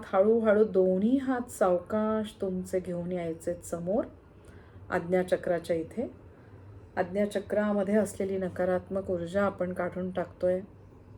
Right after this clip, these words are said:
अतिशय सावकाश तुमचा हात पुढच्या चक्रावर घेऊन जायचा आहे. हातातनं वाहणाऱ्या रेकीकडे लक्ष द्या.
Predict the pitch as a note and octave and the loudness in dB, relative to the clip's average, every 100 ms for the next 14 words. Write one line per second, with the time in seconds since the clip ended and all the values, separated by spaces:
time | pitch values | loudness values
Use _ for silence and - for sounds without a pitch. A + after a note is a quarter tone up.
0 | - - - - - - - - - - | -20 -20 -20 -20 -20 -20 -20 -20 -20 -20
1 | - - G#3 - A#3 B3+ B3+ B3+ A#3+ - | -12 -8 -8 -4 -2 -2 0 -2 -2 0
2 | G3 F#3 - G#3+ G#3+ A3 A3 A3+ - - | 0 0 0 0 2 0 0 -2 -6 -6
3 | F#3+ F3+ F#3 F3+ F3+ F3+ F#3 - - - | -4 -4 -4 -4 -4 -4 -6 -8 -20 -20
4 | - - - F#3+ F#3 A3+ A3 G#3+ F#3 F#3+ | -20 -20 -8 -6 -2 -2 0 0 2 4
5 | F#3 F#3 F3+ F3 F3+ E3+ E3 - E3 E3+ | 4 2 -4 -6 -2 -2 -4 -8 -10 -10
6 | - - - - - - - - - - | -14 -18 -20 -20 -20 -20 -20 -20 -20 -20
7 | - - - - - - - - F#3+ F#3 | -20 -20 -20 -20 -20 -20 -20 -6 -4 6
8 | A3 A3 A3+ G#3+ F#3+ F#3+ F#3 F#3 F#3 F#3 | 6 6 0 2 2 2 6 6 4 -4
9 | F#3+ F3 F3 E3+ - E3+ E3 E3+ E3+ | -2 0 2 0 -4 -8 -6 -8 -10